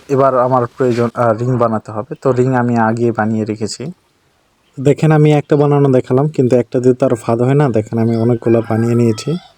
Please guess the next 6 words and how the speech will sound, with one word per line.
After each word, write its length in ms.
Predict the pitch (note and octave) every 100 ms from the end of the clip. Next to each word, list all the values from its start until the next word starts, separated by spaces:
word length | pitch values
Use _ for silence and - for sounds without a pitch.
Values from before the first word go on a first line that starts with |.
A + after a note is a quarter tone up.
| _ _ _ _ _ _ _ _ _ _ _ -
তো 60 | B2 B2 A#2+ A2 - _ - -
এখন, 260 | B2 C3 B2+ B2 B2 A#2+ _ -
এ, 160 | F3 C#3+ B2+
রিং 160 | C3 B2+
লাগাতে 360 | B2 B2 - A#2
হবে। 220 | A#2+